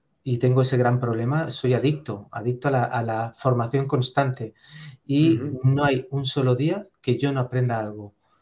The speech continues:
Speaker 1: Entonces,
Speaker 2: Ujú.
Speaker 1: mm, leo todos los días. Y si el día no puedo leer, por lo que sea, porque tengo que conducir, tengo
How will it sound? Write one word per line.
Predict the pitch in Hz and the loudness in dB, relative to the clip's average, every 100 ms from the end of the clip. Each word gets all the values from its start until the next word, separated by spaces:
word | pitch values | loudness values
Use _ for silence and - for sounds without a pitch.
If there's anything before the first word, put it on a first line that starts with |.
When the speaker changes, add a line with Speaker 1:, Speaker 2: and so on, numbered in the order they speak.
| _ _ | _ _
Speaker 1:
Entonces, | 117 120 - 110 | -8 -8 -6 -6
Speaker 2:
Ujú. | 120 - 120 120 | -6 -4 -4 -2
Speaker 1:
mm, | 120 120 120 117 117 123 - _ _ - | -2 0 0 -2 -4 -10 -16 _ _ -6
leo | 135 151 165 | 2 4 2
todos | 151 139 | -2 -4
los | 120 | -4
días. | 123 120 - - | -4 -6 -6 -10
Y | |
si | 123 127 | -4 -2
el | 117 | 0
día | 139 | 0
no | 151 | 0
puedo | 143 139 | -2 -2
leer, | 127 147 - - - - _ _ - | 0 -2 -4 -10 -20 -20 _ _ -8
por | 127 | -4
lo | 123 | -2
que | 123 | -4
sea, | 123 147 151 123 | -4 0 0 -2
porque | 127 - 123 117 | -6 -10 -8 -8
tengo | 113 123 123 | -6 -6 -4
que | 131 120 120 | -4 -4 -4
conducir, | 117 117 127 | -6 -6 -6
tengo | 127 127 - | -2 -4 -4